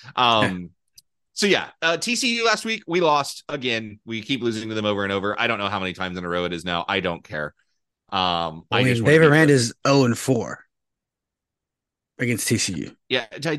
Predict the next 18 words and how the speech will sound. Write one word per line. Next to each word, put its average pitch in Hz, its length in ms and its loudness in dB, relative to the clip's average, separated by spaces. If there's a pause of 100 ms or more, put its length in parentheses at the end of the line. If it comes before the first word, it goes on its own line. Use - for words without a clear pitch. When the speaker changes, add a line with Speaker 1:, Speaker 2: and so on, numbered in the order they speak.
(100)
Speaker 1:
I 120 60 0
said 107 220 0
I 98 80 2
didn't 107 160 -6
wanna 98 140 -6
know. 85 160 -8 (160)
I - 40 -16
said - 240 0
I 92 80 0
didn't 92 200 -2
wanna 90 140 -10
know. - 380 -6 (680)
<laughs> - 0 -
Um, 113 520 2 (600)
so 107 680 0 (760)
yeah, 71 560 -8 (300)
it's 104 200 -2
bad. 76 360 -6